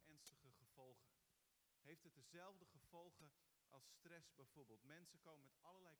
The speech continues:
klachten bij de huisarts. Somberheid, eh, depressie, weinig energie, veel slapen, eh, niet meer blij worden van dingen. Het is net zo schadelijk voor je gezondheid als roken,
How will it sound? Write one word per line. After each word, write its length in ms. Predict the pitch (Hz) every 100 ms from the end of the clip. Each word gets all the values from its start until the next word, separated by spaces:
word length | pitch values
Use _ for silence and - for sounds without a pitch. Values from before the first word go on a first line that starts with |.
| -
klachten 380 | 170 165 - 143
bij 120 | 139
de 80 | 131
huisarts. 580 | 135 151 120 107 -
Somberheid, 680 | - 175 170 156 156 160 160 - - - - 120
eh, 140 | 113 107
depressie, 680 | 117 - 165 175 - 160
weinig 380 | 135 143 143 -
energie, 640 | 131 120 113 107 160 180 - - - - -
veel 220 | 165 170
slapen, 680 | 147 - 156 170 180 185 175 - - -
eh, 100 | 117
niet 240 | 135 170
meer 140 | 151 117
blij 340 | 131 160 180
worden 240 | 175 175 160
van 240 | 160 147
dingen. 380 | 151 156 156 151 - - - - - - - -
Het 120 | 117
is 100 | 110
net 340 | 127 139 175 -
zo 120 | 180
schadelijk 560 | - 175 175 175 165
voor 160 | - 147
je 80 | 117
gezondheid 520 | 127 143 160 160 139
als 140 | 113
roken, 600 | 117 120 160 190 202 214